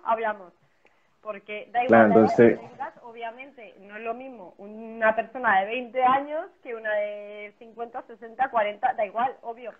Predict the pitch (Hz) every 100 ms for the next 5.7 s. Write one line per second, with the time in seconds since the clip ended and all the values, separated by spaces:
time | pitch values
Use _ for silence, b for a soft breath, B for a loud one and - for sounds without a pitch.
0 | 175 _ _ 240 226 220 - _ _ _
1 | _ 214 214 214 226 262 277 262 247 233
2 | 220 208 202 196 220 220 208 190 180 190
3 | 254 294 370 403 233 226 214 202 254 240
4 | 220 208 196 202 196 185 190 214 247 220
5 | 214 190 185 196 262 294